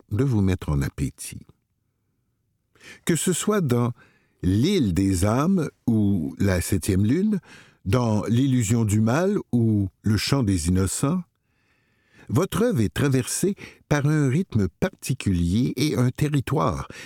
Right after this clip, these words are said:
qui devient tangible même pour ceux qui ne l'ont jamais foulé. Si vos personnages sont récurrents,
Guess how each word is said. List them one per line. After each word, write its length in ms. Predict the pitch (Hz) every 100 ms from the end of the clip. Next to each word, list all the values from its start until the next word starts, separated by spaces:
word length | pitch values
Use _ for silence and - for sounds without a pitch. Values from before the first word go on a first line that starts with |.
| -
qui 160 | - 135
devient 340 | 139 131 160
tangible 640 | 147 147 131 110 160 110 110
même 300 | 160 240 170
pour 240 | 127 120
ceux 180 | - 170
qui 160 | -
ne 100 | 98
l'ont 140 | 101 113
jamais 260 | 92 101
foulé. 500 | 95 - 71 64 58 - _ _ _ _ _ _ _ _ - -
Si 200 | - -
vos 120 | 180 247
personnages 600 | 196 - 165 180 233 -
sont 160 | 98
récurrents, 720 | 87 95 - 101 82 82 82